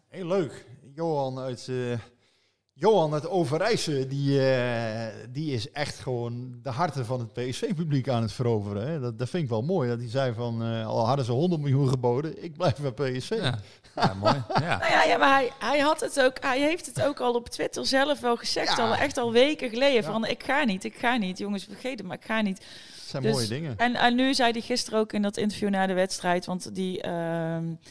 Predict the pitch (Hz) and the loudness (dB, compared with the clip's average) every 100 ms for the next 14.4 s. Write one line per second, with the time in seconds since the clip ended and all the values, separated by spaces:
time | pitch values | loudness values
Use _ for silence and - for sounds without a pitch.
0 | - - - - 170 - 196 196 196 165 | -20 -20 -14 -8 -6 -2 -4 -2 -6 -4
1 | 208 - - 208 202 180 165 - - - | -6 -4 -2 0 2 0 -2 -6 -20 -6
2 | 185 190 202 196 196 214 214 202 202 190 | 0 2 4 4 4 0 2 2 2 0
3 | 180 - - _ _ 202 185 - 156 165 | -2 -10 -18 _ _ -4 -2 -2 -4 -2
4 | 160 175 175 180 160 165 160 - 170 160 | -4 -2 0 0 -2 -2 -4 -2 -2 -2
5 | 165 - 165 160 165 165 - 160 160 156 | -8 -6 -4 -2 -4 -6 -4 -2 -2 -2
6 | 156 156 151 151 139 156 113 - 110 180 | -2 -2 -4 -4 -6 -6 -6 -4 2 4
7 | 135 185 196 196 - 202 127 208 226 226 | 4 4 4 4 6 4 4 2 4 4
8 | 202 196 185 180 175 175 170 165 180 175 | 6 6 8 8 6 8 8 6 4 2
9 | 180 180 170 170 - 185 165 160 170 160 | 0 0 0 -2 -2 0 0 0 -2 0
10 | 165 156 170 156 156 160 202 - _ _ | -2 -2 0 0 0 -2 -8 -14 _ _
11 | 127 139 143 135 135 139 135 131 139 - | -12 -10 -6 -4 -4 -4 -6 -6 -10 -12
12 | 90 - - - 156 - 135 139 139 120 | -14 -14 -16 -14 -12 -6 -2 0 0 -2
13 | 120 147 143 135 127 135 131 143 139 120 | -2 2 4 4 2 0 0 2 2 2
14 | 120 117 143 - | 0 -2 -4 -8